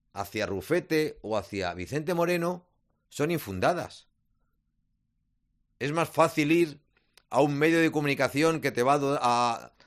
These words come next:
dorar la píldora, que te va a abrazar, que te va a decir lo bueno que eres, cuando nos has bajado a segunda división? ¿Esto es lo que uno quiere y jugar a varias barajas? ¿A esto querem-, a esto queremos llegar? Pues yo no, no, no sé.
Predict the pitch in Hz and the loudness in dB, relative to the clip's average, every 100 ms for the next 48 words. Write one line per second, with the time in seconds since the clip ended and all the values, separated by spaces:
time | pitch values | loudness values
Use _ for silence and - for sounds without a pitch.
0 | _ 107 120 147 131 147 180 165 165 - | _ -2 2 4 2 2 2 2 2 2
1 | 117 139 143 120 147 160 139 123 117 139 | 0 0 2 2 4 4 4 0 0 0
2 | 151 131 113 127 123 107 120 143 208 - | 0 0 0 0 -2 0 2 2 0 -4
3 | _ _ _ _ _ _ _ _ _ _ | _ _ _ _ _ _ _ _ _ _
4 | _ _ _ _ _ _ _ _ _ _ | _ _ _ _ _ _ _ _ _ _
5 | _ _ _ _ _ _ 123 131 123 120 | _ _ _ _ _ _ -4 -2 -2 0
6 | 151 151 135 - 135 127 - 110 113 107 | 4 4 6 6 6 4 0 -4 -2 -2
7 | 98 87 - 143 170 165 175 202 180 135 | -4 -6 -4 -4 0 -2 2 6 6 4
8 | - - _ _ 98 113 127 117 92 117 | -4 -14 _ _ -4 -4 -2 -6 -6 0
9 | 170 151 117 131 127 117 113 107 98 107 | 0 0 0 2 4 2 0 0 0 -2
10 | - 202 - - - - - - _ _ | -2 -8 -8 -20 -20 -20 -20 -20 _ _
11 | _ - 135 175 165 107 107 131 120 208 | _ -6 -4 0 0 0 -2 -4 -4 0
12 | 170 117 95 90 101 185 202 - _ - | 0 -2 -4 -2 -2 -2 -6 -20 _ -20
13 | _ _ _ - 85 110 156 110 117 107 | _ _ _ -12 -6 -4 -4 -4 -4 -2
14 | 123 147 127 196 | -2 0 -2 -4